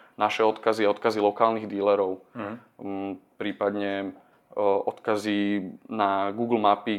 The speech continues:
Speaker 1: kde sú, kde sú v podstate kontaktné údaje konkrétnych dílerov a tak.
Speaker 2: Hej.
Speaker 1: Čiže to lokálne vyhľadávanie, tie, tie lokálne špecifika, aj na základe toho robíme vlastne projekty s našimi dílermi, kde
Speaker 2: Mhm.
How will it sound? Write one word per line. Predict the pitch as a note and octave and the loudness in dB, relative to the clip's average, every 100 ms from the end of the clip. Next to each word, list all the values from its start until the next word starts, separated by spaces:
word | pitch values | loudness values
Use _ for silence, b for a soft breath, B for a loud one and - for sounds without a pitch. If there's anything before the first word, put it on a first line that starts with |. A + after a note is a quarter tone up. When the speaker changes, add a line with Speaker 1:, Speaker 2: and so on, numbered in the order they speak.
| G#2 | -2
Speaker 1:
kde | G#2 | -2
sú, | G2+ - G#2 | -2 -2 -2
kde | G2+ | -2
sú | G2+ A2 | -4 -2
v | G#2 | -4
podstate | - G#2+ G#2+ - | -4 -4 -4 0
kontaktné | G#2+ G#2+ G#2 - G#2+ G2+ G2 - - | -2 0 -2 -2 -4 -4 -4 -8 -12
údaje | G2+ G2+ G2 G2 G2 F#2+ | -8 -2 0 0 -2 -4
konkrétnych | G2+ G2+ G2+ G2 G#2+ | -6 -6 -6 -8 -10
dílerov | G2+ G2+ G2+ G2 | -6 0 2 2
a | F#2 | -2
tak. | G2+ G2+ A2 | -2 0 0
Speaker 2:
Hej. | |
Speaker 1:
Čiže | G#2+ G#2+ B B - | 2 2 B B 0
to | G#2+ | 4
lokálne | G#2+ A2+ A2 G2 | 4 6 4 2
vyhľadávanie, | G2+ G#2 F#2+ G2 G2 G2 F#2+ | 0 0 2 2 0 -4 -8
tie, | - G2 F#2+ F#2+ F2+ _ _ _ _ - | -6 -2 -2 -4 -10 _ _ _ _ 0
tie | A2 | 2
lokálne | G#2+ G#2 G#2 | 4 2 0
špecifika, | - G2 - - - G2+ G2 | -4 -8 -10 -14 -6 -2 -2
aj | |
na | G2 G2+ | -4 -6
základe | G2+ G2 F#2+ | -4 -4 -2
toho | G2+ G#2 | -2 0
robíme | G2 G2 G2 G2+ | -2 -2 -6 -6
vlastne | G2 G2 - G2+ F#2+ G2 b b b b _ - | -4 -6 -8 -10 -10 -12 b b b b _ -2
projekty | G#2+ G2+ - G#2+ | 2 2 0 -10
s | - | -10
našimi | G2 G2+ G#2 G2+ | -12 -8 -8 -6
dílermi, | G#2 G2+ G#2 G2+ | -2 -2 -4 -12
kde | - - | -14 -10
Speaker 2:
Mhm. | G#2+ G#2 | -8 -10